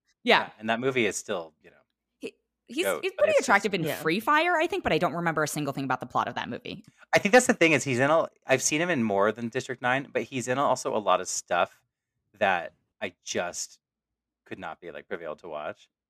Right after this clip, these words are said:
Speaker 2: But
Speaker 1: Yeah.
Speaker 3: <laughs>
Speaker 2: so I don't,
Speaker 1: He's
Speaker 2: I'm not, like, seeing him all the time, but I'm very aware of who he is and that he's around.
Speaker 1: Right. Yeah. I,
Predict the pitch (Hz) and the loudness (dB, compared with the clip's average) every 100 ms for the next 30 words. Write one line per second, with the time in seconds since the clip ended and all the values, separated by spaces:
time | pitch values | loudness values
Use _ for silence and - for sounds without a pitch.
0 | _ 117 120 95 - - 277 - - - | _ 0 2 2 0 4 4 4 -10 6
1 | 254 247 254 - - 262 - 208 277 - | 6 8 6 4 4 2 2 -4 -6 -6
2 | - - - - _ _ _ _ - 123 | -8 -8 -14 -14 _ _ _ _ 6 8
3 | 120 127 120 117 107 - - 117 98 92 | 8 6 6 4 4 0 -2 -2 -6 -8
4 | 82 76 80 - - 76 76 82 82 87 | -10 -10 -12 -14 -14 -14 -10 -8 -6 -6
5 | 82 76 73 73 - _ 82 73 - 80 | -8 -10 -14 -16 -20 _ -12 -12 -14 -20
6 | 78 76 73 69 _ _ _ _ _ - | -16 -14 -14 -18 _ _ _ _ _ -16
7 | 170 113 - - - _ _ _ _ _ | -10 -10 -12 -18 -20 _ _ _ _ _
8 | - 123 - _ _ _ 233 101 | -8 -8 -8 _ _ _ 2 2